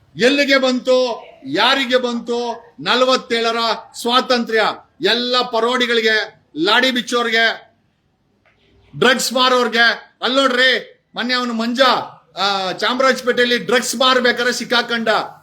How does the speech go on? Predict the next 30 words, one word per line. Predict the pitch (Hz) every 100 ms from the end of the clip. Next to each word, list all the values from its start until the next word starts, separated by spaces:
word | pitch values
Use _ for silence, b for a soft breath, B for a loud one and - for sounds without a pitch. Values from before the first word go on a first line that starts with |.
| -
ಈಗ | 320 214
ಡ್ರಗ್ಸ್ | 208 - 247 226 -
ಫ್ಯಾಕ್ಟರಿಗಳನ್ನೇ | 220 226 - - 294 285 277 294
ಓಪನ್ | 277 262 262 285 269
ಮಾಡ್ಸಿದ್ದಾರೆ | 262 262 233 240 269 285 - _ -
ಬೆಂಗಳೂರು | 160 254 285 277
ಪೊಲೀಸರು. | 254 262 254 240 220 160 - _
ಈ | 190 269 254 226
ಸೀಮಂತ್ | 220 294 311 277 262
ಕುಮಾರ್ | 254 247
ಸಿಂಗ್ | 233 240 233 220 269 - - -
ಆ | 175
ಬೈಕ್ಗಳು | 175 254 277 277 254
ಎತ್ಕೊಂಡು | 254 240 214 202 262 262 - -
ಸುತ್ತಾಡೋದಂತೆ | 233 262 262 254 226 190 151
ಬ್ರಿಗೇಡ್ | 180 202 233 214
ರೋಡ್ | 220 214 233 226 - 185
ಅಲ್ಲಿ | 220 240
ಇಲ್ಲಿ. | 220 196
ಏನಕ್ಕೆ | 233 269 226
ಅಂತಂದ್ರೆ, | 247 226 226 233 269 214 - -
ನಾವು | 226 247 247 247 269
ತ-, | 233 202 - - 220
ನ್ಯೂ | 226 285 285
ಇಯರ್‌ಗೆ | 269 247 254
ಗಲಾಟೆ | 226 220 254 269 269
ಮಾಡ್ತಿದ್ದಂಗೆ | 254 233 233 214 220 247
ನಾವು, | 247 233 226 185
"ಏ | 233
ಅಲ್ಲಪ್ಪ, | 262 226 233 233